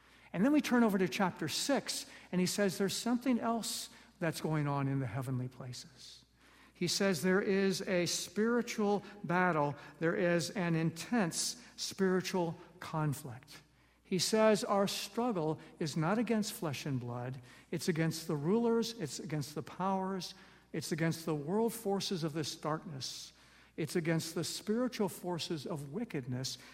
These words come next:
in the heavenly places.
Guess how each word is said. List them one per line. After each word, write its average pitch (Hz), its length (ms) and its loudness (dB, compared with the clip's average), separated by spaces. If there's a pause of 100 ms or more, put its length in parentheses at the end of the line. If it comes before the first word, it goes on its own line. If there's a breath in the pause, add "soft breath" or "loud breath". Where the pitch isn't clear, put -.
(140 loud breath)
in 147 480 2 (260 loud breath)
the 175 80 -2
heavenly 180 640 0 (280 loud breath)
places. 190 840 -6